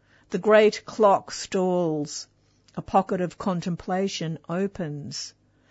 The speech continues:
Nothing is expected of her except presence. Speed awakens the kind of attention poems long for, razor sharp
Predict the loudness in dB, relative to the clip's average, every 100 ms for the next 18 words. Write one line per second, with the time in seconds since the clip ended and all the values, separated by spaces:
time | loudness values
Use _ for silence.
0 | _ _ 2 4 4 4 4 2 0 -4
1 | -4 -8 0 0 2 -2 -2 -4 -4 -4
2 | -4 -6 -10 -10 -4 -4 -4 -20 -10 -2
3 | 0 0 -4 -6 -10 -12 -12 _ _ _
4 | _ _ _ _ _ -4 -4 2 4 6
5 | 4 2 0 -2 0 0 -2 -2 -4 -4
6 | -8 -4 2 4 4 2 -2 -2 0 0
7 | 0 -4 -4 -6 _ -2 2 2 2 -2
8 | -2 -2 0 -2 -4 -4 -2 -4 -6 -12
9 | _ _ _ _ -4 0 0 0 -4 -4
10 | -2 -2 -4 -6 -10